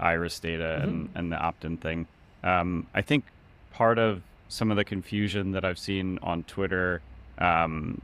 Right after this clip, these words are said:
Speaker 1: there was this tweet from at holistic guy that showed, like, a recording of the flow where,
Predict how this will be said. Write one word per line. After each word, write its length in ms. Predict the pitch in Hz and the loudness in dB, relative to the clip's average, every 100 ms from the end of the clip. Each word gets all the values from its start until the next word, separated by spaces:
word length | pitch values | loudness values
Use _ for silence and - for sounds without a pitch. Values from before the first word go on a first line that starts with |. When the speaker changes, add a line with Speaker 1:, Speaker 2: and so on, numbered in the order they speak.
| - | -2
Speaker 1:
there 160 | 87 | -2
was 380 | 80 82 - - - - | 0 -2 -4 -6 -12 -6
this 420 | 87 82 - - - - | -2 0 0 -4 -8 -12
tweet 280 | - - 95 | -6 0 0
from 420 | - 87 85 82 - | 0 0 2 0 0
at 240 | 90 90 | 2 2
holistic 580 | - 92 82 87 - 87 | 2 0 2 0 -2 -4
guy 240 | 90 87 85 | 2 2 2
that 160 | 87 | 0
showed, 500 | - - 90 90 87 | -2 2 2 4 0
like, 180 | 85 85 | -2 -4
a 80 | 78 | -4
recording 800 | 85 87 - 101 95 92 90 90 | -6 -6 -4 0 2 2 2 2
of 260 | 82 85 82 | 0 -2 -2
the 100 | 87 | -6
flow 600 | - 87 87 85 85 - - - - | -4 0 2 2 0 -4 -10 -14 -8
where, 580 | 87 90 87 85 85 82 | 0 4 4 4 2 -2